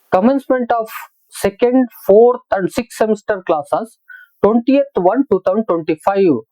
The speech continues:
ಜನವರಿ ಟ್ವೆಂಟಿಯತ್ ಟೂ ತೌಸಂಡ್ ಟ್ವೆಂಟಿ ಫೈವ್ ನಲ್ಲಿ ಕಮೆನ್ಸ್ ಆಯ್ತು. ಮತ್ತೆ ಕ್ಲಾಸಸ್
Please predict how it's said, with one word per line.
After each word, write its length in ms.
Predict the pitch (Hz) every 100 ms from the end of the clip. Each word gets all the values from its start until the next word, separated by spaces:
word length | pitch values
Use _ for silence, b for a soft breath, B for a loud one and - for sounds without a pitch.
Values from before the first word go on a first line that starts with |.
| _ - 139
ಜನವರಿ 400 | 180 226 262 285 -
ಟ್ವೆಂಟಿಯತ್ 560 | 185 180 156 139 - 185 - _
ಟೂ 60 | 202 214
ತೌಸಂಡ್ 200 | 220 185
ಟ್ವೆಂಟಿ 200 | 185 170 190
ಫೈವ್ 140 | 165 139
ನಲ್ಲಿ 200 | 120 233 - -
ಕಮೆನ್ಸ್ 300 | 240 240 220
ಆಯ್ತು. 240 | 202 196 190 185 _ _ _
ಮತ್ತೆ 240 | 202 208 226 220
ಕ್ಲಾಸಸ್ 320 | 190 202